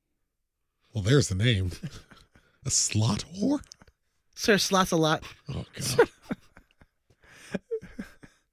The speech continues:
Speaker 2: No?
Speaker 1: Never get that press pass. <laughs>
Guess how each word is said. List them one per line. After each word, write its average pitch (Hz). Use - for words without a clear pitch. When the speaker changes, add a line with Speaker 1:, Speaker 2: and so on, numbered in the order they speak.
Speaker 2:
No? 156
Speaker 1:
Never 110
get 87
that 92
press 104
pass. 107
<laughs> 247